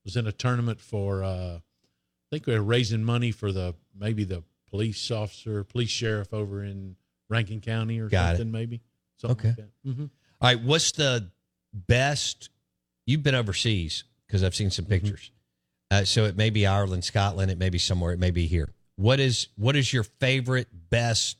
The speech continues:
Speaker 2: nicest golf course you've ever played?
Speaker 1: Uh, well, I've played quite a few in Scotland, and I've played a few in Ireland.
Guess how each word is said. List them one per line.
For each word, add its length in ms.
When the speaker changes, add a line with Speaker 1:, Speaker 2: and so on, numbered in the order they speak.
Speaker 2:
nicest 800
golf 340
course 680
you've 200
ever 200
played? 380
Speaker 1:
Uh, 460
well, 140
I've 140
played 180
quite 220
a 40
few 220
in 60
Scotland, 560
and 80
I've 120
played 180
a 40
few 240
in 140
Ireland. 460